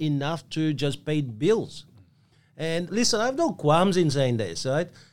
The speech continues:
Back in my days, man, I worked as a manager, apparently in training, because in training, man, I didn't have to be paid. I worked for free as a manager for a year.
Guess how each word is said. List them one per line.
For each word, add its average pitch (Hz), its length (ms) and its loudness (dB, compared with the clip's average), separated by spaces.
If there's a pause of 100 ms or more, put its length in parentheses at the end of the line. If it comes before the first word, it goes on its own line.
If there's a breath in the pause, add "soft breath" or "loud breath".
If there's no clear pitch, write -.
(160 soft breath)
Back 185 220 0
in 202 80 2
my 190 160 2
days, 196 340 2
man, 180 260 -4 (360 soft breath)
I 202 200 4
worked 208 380 4
as 180 240 2
a 175 280 4
manager, 151 920 4
apparently 175 420 2
in 156 100 4
training, 156 560 4
because 135 280 2
in 160 200 2
training, 156 400 2
man, 143 160 4
I 139 60 2
didn't 147 180 2
have 143 120 2
to 143 80 -4
be 127 140 -2
paid. 170 240 -2
I 165 80 0
worked 180 300 0
for 165 140 -6
free 233 420 -2
as 151 120 0
a 156 60 2
manager 135 480 -2 (220 soft breath)
for 156 200 2
a - 20 4
year. 123 260 -2